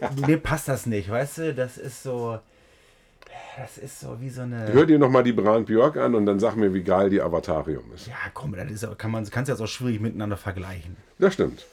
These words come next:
Speaker 1: Die Avatarium, das ist so eine, so eine Helikoptermutti. Na, ist doch, komm, komm, ist egal.
Speaker 2: <laughs> Nee, dann lass uns doch lieber über Elder sprechen.
Speaker 1: Och, das fand ich schön.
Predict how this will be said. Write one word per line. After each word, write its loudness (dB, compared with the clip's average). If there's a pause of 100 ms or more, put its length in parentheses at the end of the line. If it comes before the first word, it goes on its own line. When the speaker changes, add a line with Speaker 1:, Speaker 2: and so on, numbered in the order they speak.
(380)
Speaker 1:
Die 0
Avatarium, 0
das -2
ist -8
so -2
eine, -2 (320)
so -8
eine 0
Helikoptermutti. -4 (400)
Na, 2
ist 0
doch, 0
komm, 0
komm, -2
ist -8
egal. -4
Speaker 2:
<laughs> -6 (1160)
Nee, 8
dann 8
lass 8
uns 4
doch 4
lieber 4
über 6 (100)
Elder 6
sprechen. -10
Speaker 1:
Och, 4 (920)
das 2
fand -2
ich -6
schön. -6